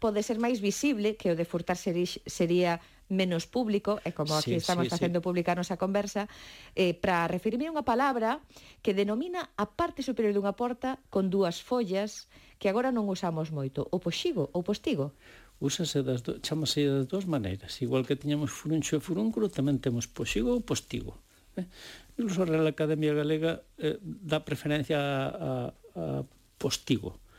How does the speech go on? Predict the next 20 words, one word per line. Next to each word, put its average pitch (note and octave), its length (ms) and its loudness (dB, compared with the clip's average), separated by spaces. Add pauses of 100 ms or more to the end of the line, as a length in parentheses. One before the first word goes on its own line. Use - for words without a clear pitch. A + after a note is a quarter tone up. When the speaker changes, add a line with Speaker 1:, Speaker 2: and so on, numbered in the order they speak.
(340)
Speaker 2:
pero E3+ 220 2
as F3 100 -2
dúas F3+ 220 4
formas D3 400 0
son C3+ 240 -2
correctas. - 800 -4 (560)
Eh, E3+ 180 0 (220)
eh, D#3 320 2
e D#3+ 160 2
é D#3 100 -6
como C#3 240 -4
diste, D3+ 460 0 (320)
é C#3 160 0 (640)
cando B2 260 -2
unha C3 240 2
porta G3+ 240 0
ten D3 220 0
dúas C#3+ 180 0
follas B2+ 400 -2
horizontais, F3 720 0